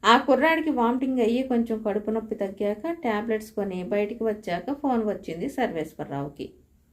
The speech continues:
"మాస్టారు, నేను మీ నైబర్ని. హైకోర్టులో పనుంటే నిన్నే హైదరాబాద్ వచ్చాను. మా అబ్బాయి కొంట్లో బాగోలేదని, మీరే హాస్పిటల్కి తీసుకెళ్లారని నా మిసెస్ చెప్పింది.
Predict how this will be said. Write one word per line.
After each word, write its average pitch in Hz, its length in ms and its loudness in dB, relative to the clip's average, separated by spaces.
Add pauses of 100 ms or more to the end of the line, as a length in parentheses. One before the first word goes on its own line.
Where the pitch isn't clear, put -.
(260)
"మాస్టారు, 311 800 4 (120)
నేను 254 340 4
మీ 294 100 4
నైబర్ని. 247 640 2 (500)
హైకోర్టులో 339 560 6
పనుంటే 262 520 2
నిన్నే 247 280 2
హైదరాబాద్ 262 600 2
వచ్చాను. 214 600 -2 (440)
మా 180 80 0
అబ్బాయి 180 340 4
కొంట్లో 233 380 2
బాగోలేదని, 190 960 0 (220)
మీరే 320 280 8
హాస్పిటల్కి 285 680 4
తీసుకెళ్లారని 233 840 2
నా 254 160 2
మిసెస్ 220 420 0
చెప్పింది. 202 540 0